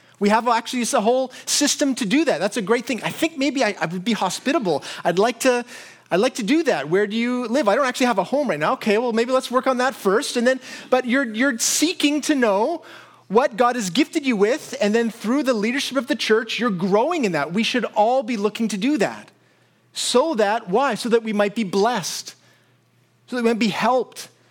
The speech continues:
so that we would actually all grow in ways that God intends for us. We, we do it together. So my hope for us as a church, and this is a great time, beginning of kind of the ministry year, is that we would be eager to see discipleship happen,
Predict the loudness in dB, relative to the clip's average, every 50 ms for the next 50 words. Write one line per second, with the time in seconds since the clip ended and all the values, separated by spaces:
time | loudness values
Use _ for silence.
0 | _ _ _ _ _ _ _ _ _ _ _ -8 0 0 0 2 2 0 0 0
1 | 2 0 -2 -2 -4 -6 -2 0 0 0 0 0 0 0 0 0 -4 -8 -6 -4
2 | 0 2 2 2 2 2 2 0 0 -2 -2 -4 -4 0 0 0 0 0 0 -2
3 | -2 -4 -2 0 0 0 0 -2 -6 -6 -4 -2 -2 -2 -4 -6 -4 -2 -2 -2
4 | -2 -4 -8 -10 -10 -10 -12 -16 -14 -12 -10 -8 -6 -8 -8 -8 -10 -6 -4 -4
5 | -4 -4 -6 -14 -18 _ _ _ _ _ _ _ _ _ _ _ _ _ _ _
6 | _ _ _ _ _ _ _ _ -20 -20 -20 -20 -20 _ _ _ _ _ _ _
7 | _ -16 -4 -2 -2 -2 0 0 0 0 -2 -2 -6 -8 -6 -4 -2 -2 -4 -4
8 | -6 -10 -10 -8 -6 -2 0 0 0 -2 -6 -4 -4 -4 -4 -4 -10 -18 -10 -8
9 | -6 -2 -2 0 0 0 -2 0 -4 -2 0 0 0 0 -2 -6 -8 -2 0 0
10 | 0 0 -2 -4 -4 -4 -2 -2 -2 -2 -2 -4 -4 -4 -4 -6 -6 -6 -2 -2
11 | -2 -4 -4 -10 -14 _ _ _ _ -20 -20 _ _ _ _ _ _ -6 0 2
12 | 0 0 0 -2 -2 -2 0 -2 -2 -4 -2 -2 -4 -4 -6 -8 -4 -2 -2 0
13 | 0 0 -2 -2 -2 -4 -6 -4 -4 -4 -4 -4 -2 -2 -2 -2 0 0 0 0
14 | 0 -2 -6 -6 -6 -6 -8 -6 -4 -4 -4 -4 -6 -10 -18